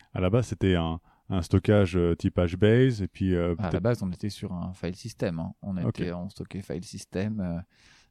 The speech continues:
Speaker 2: sur, euh, bah, sur le serveur, en fait, hein, si tu veux. Puis on faisait des appels, euh, lecture, écriture, euh.
Speaker 1: Oui, oui.
Speaker 2: Et puis, bon, au bout d'un moment, euh, c'est vrai qu'on, on a voulu, euh, bah,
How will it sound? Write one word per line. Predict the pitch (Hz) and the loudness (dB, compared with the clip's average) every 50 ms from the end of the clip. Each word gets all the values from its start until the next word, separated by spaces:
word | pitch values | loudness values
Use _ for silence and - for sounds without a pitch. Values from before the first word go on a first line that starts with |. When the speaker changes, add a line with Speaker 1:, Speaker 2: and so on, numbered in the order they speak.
| _ | _
Speaker 2:
sur, | - - - 101 - - | -20 -12 -10 -10 -8 -8
euh, | 90 90 85 | -8 -8 -8
bah, | 87 87 92 | -6 -8 -8
sur | - - | -6 -8
le | 85 95 | -10 -8
serveur, | - 67 - 76 85 107 104 | -8 -8 -6 -4 -4 -4 -4
en | 98 85 | -6 -8
fait, | - - 90 - - | -10 -10 -10 -8 -10
hein, | 92 101 | -12 -12
si | - | -14
tu | - - | -14 -10
veux. | 87 90 98 | -8 -8 -8
Puis | 107 - - | -10 -10 -12
on | 87 | -10
faisait | 90 92 | -8 -8
des | 85 90 90 85 | -6 -6 -6 -6
appels, | 85 80 - 95 92 95 98 | -6 -6 -6 -6 -6 -6 -6
euh, | 90 87 85 | -6 -8 -8
lecture, | 87 85 - - - - 98 95 | -8 -10 -12 -14 -14 -12 -12 -12
écriture, | 92 - - - - - 95 107 110 95 | -12 -14 -18 -16 -10 -8 -6 -6 -4 -4
euh. | 87 85 87 90 92 _ _ _ _ - | -6 -6 -8 -10 -12 _ _ _ _ 0
Speaker 1:
Oui, | 98 92 90 87 85 85 | 4 4 6 6 4 2
oui. | 85 82 - _ _ - - - - - - - _ _ _ - | 0 -4 -10 _ _ -20 -20 -20 -20 -20 -20 -20 _ _ _ -16
Speaker 2:
Et | - - | -16 -14
puis, | - - - - | -12 -12 -12 -10
bon, | - 90 95 95 | -8 -6 -6 -6
au | 92 | -4
bout | 82 95 90 | -4 -4 -4
d'un | 90 90 | -2 -2
moment, | 90 90 92 98 104 110 120 117 110 | -2 -2 -2 -2 0 0 0 0 0
euh, | 92 90 90 | -2 -4 -4
c'est | - - 90 | -6 -6 -6
vrai | 90 92 92 | -6 -6 -6
qu'on, | - 98 95 | -6 -6 -6
on | 92 92 92 98 101 104 - - - - - - - - - 57 107 104 95 | -6 -6 -6 -6 -8 -8 -8 -8 -8 -10 -10 -10 -10 -12 -10 -10 -8 -6 -6
a | 95 92 | -6 -6
voulu, | 90 87 90 92 98 98 98 95 | -6 -6 -6 -6 -4 -4 -2 -2
euh, | 92 90 90 90 90 92 - _ _ _ _ _ _ - | -4 -4 -4 -6 -8 -8 -12 _ _ _ _ _ _ -8
bah, | 80 82 | -8 -8